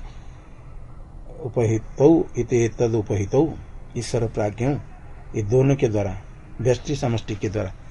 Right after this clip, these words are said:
व्यष्टि समष्टि आत्मक उपाधि से युक्त ईश्वर प्राज्ञ में भी अभेद है। कैसा भेद है? वन वृक्षावच्छिन्न आकाश विरिव, वनावच्छिन्न आकाश, वृक्षावच्छिन्न आकाश,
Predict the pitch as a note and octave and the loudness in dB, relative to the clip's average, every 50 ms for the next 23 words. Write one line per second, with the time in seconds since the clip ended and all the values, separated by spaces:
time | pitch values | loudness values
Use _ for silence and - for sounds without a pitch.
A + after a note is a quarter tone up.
0 | - - - - - - - - A#2+ G#2 C3 C3 - - - E3+ D#3+ - - B2+ | -14 -14 -14 -16 -14 -14 -6 -4 2 4 4 4 2 2 2 2 2 4 4 4
1 | B2+ C#3+ C#3 C#3+ - - D3+ D3 D3 C#3+ C3+ C3+ C#3 C#3+ C#3+ C#3 C3+ A#2 A2+ - | 4 4 4 2 0 2 6 8 8 8 8 6 4 2 2 4 4 2 4 4
2 | C#3 C3+ B2 C#3 C3 - A2+ A2+ A2+ - - - - A#2 G2+ - - - - - | 4 4 6 4 2 2 2 2 2 0 -2 0 0 -2 -2 -2 -8 -10 -10 -10
3 | - - - - C3 - - - C3+ C3 B2+ A#2 - C3 A#2+ A#2+ G#2+ G#2+ A2+ A2 | -10 -8 -2 -2 -2 0 4 4 6 6 6 4 4 2 2 4 4 2 2 2
4 | G#2+ G#2+ G#2 F#2+ G2+ A#2 B2 D#3 F#3 F#3 C#3+ - - - - - - - - - | 4 2 2 2 0 2 4 4 4 4 2 0 -4 -8 -8 -10 -8 -8 -6 -6
5 | - - - - - - A#2+ A#2+ G#2+ A2+ C3 C#3 C3 B2+ A2+ G2 G#2 A2 B2 B2+ | -6 -8 -8 -10 -6 -4 -2 0 6 10 10 10 10 10 4 4 4 4 4 4
6 | G#2+ F#2 - - - - - - - - - - B2+ C3 B2+ - D3 C3+ C3 D3 | 4 2 -4 -10 -14 -14 -14 -14 -14 -14 -4 2 2 2 6 6 6 8 10 8
7 | D3 C#3+ D3 C#3+ C#3+ D3 D3 D3 C#3+ C#3+ - - - - - - - - - A2+ | 8 10 10 10 12 10 10 8 6 0 -8 -12 -12 -12 -12 -12 -12 -6 -4 2
8 | G#2 A#2 B2+ C3+ C#3+ D3+ D#3 D3+ C#3+ C#3+ C#3 C#3 - - C#3+ C#3 C3+ C#3 C3 - | 4 6 6 6 8 6 6 6 6 2 2 2 6 8 8 10 10 8 4 4
9 | - C#3+ C3+ C3+ B2+ A2+ G#2+ - B2 A#2+ - C#3 B2+ B2+ B2 B2 B2 B2+ C3 - | 2 2 4 4 2 2 2 2 2 2 2 2 0 2 2 2 2 0 -2 -4
10 | - - - - - - - - - - - - - - - - - - - - | -10 -18 -18 -18 -18 -16 -16 -18 -16 -18 -18 -18 -18 -18 -16 -16 -16 -14 -14 -14
11 | - - - - - - - A2 G#2 A2 A#2+ B2 C3+ C#3+ C#3+ C#3+ C#3+ C#3+ C#3 - | -16 -16 -16 -18 -20 -12 -8 -4 -2 0 0 4 6 8 8 8 8 6 4 4
12 | D3+ C#3+ D3 C#3+ C#3+ C#3 - D3+ D3 C#3 - E3 C#3 B2 A#2 - - - C3+ B2+ | 2 4 6 6 4 6 6 4 4 6 4 2 2 2 0 -2 4 6 6 6
13 | A#2+ A#2 A2+ B2+ A#2+ A#2 A2+ G#2+ - A#2+ A2+ A2 | 6 4 0 0 2 2 0 2 2 2 2 2